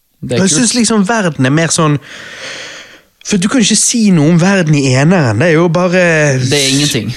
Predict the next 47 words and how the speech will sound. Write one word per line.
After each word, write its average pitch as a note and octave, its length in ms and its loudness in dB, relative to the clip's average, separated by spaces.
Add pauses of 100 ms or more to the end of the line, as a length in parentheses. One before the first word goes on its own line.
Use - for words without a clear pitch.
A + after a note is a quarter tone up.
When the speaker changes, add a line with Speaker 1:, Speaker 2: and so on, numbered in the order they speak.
Speaker 2:
<laughs> F3 120 4
Det F#3+ 80 2
er F3+ 140 2
ingenting, E3+ 440 2
Speaker 1:
Nei. - 140 -6
Speaker 2:
sant? D#3 360 -2 (160)
Ehm, D3+ 500 2 (1400)
du D3+ 100 0
har D3+ 100 2
liksom C#3+ 280 0 (200)
noen C3 220 -2
busker, C3+ 340 0
noen B2 80 0
Speaker 1:
Det, - 100 0
det, D3+ 60 0
Speaker 2:
skyer. B2+ 380 2
Speaker 1:
du - 80 2
merker F3 320 -2
at C3+ 100 -2
her E3 180 0
er C#3+ 100 0
det C#3+ 60 -2
begynnelsen C3+ 380 0
på B2+ 100 -6
verden. A#2+ 360 -2 (320)
Speaker 2:
Ja, D3 160 0 (180)
her, F#3+ 220 0
Speaker 1:
Det, E3+ 100 0
Speaker 2:
her D#3 40 0
Speaker 1:
her F#3+ 80 2
er - 20 2
de, E3 80 0
Speaker 2:
skaper C#3 480 0
du D#3 100 2
et, C3 280 -2
eh, B2+ 360 0
Speaker 1:
ja. A2 120 -4 (120)
Speaker 2:
du F#3 60 2
skaper D#3+ 800 -2
The B2 80 0
Mushroom B2+ 500 0
Kingdom A2 480 -2
for A#2+ 160 -2
Speaker 1:
Ja, G#2+ 80 2
Speaker 2:
real G#2+ 300 -2
her. G#2+ 180 -6
Speaker 1:
riktig. A2+ 300 -6